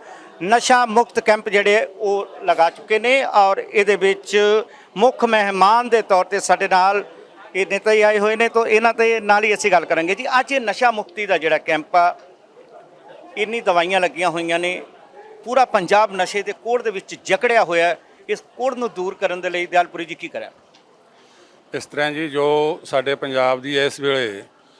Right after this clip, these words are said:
Speaker 2: ਬਹੁਤ ਵੱਡੀ ਸਮੱਸਿਆ ਹੈ, ਪੰਜਾਬ ਸਰਕਾਰ ਵੀ, ਵੱਖੋ ਵੱਖਰੀਆਂ ਸਮਾਜ ਸੇਵੀ ਸੰਸਥਾਵਾਂ ਵੀ, ਤੇ ਜਿਸ ਦੇ ਵਿੱਚ ਬਾਜੀਗਰ ਬਰਾਦਰੀ ਵੱਲੋਂ ਪੰਜਾਬ ਬਾਜੀਗਰ ਫਰੰਟ,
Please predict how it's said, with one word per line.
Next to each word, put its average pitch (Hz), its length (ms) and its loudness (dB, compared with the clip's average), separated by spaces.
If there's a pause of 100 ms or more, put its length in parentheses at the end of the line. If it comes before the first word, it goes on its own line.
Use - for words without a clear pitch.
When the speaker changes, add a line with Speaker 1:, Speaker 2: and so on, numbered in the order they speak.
(140)
Speaker 2:
ਬਹੁਤ 180 520 2 (420)
ਵੱਡੀ 131 280 -4
ਸਮੱਸਿਆ 147 460 0
ਹੈ, 151 220 0 (680)
ਪੰਜਾਬ 139 400 0
ਸਰਕਾਰ 143 460 0
ਵੀ, 151 340 -4
ਵੱਖੋ 139 340 -4
ਵੱਖਰੀਆਂ 143 380 -4
ਸਮਾਜ 131 340 -2
ਸੇਵੀ 139 240 -4
ਸੰਸਥਾਵਾਂ 131 600 -2
ਵੀ, 156 320 -2 (720)
ਤੇ 143 100 0
ਜਿਸ 147 260 0
ਦੇ 185 160 2
ਵਿੱਚ 139 400 -2 (960)
ਬਾਜੀਗਰ 160 640 2 (1200)
ਬਰਾਦਰੀ 143 440 2
ਵੱਲੋਂ 143 440 0
ਪੰਜਾਬ 143 720 2
ਬਾਜੀਗਰ 139 420 2
ਫਰੰਟ, 135 380 -2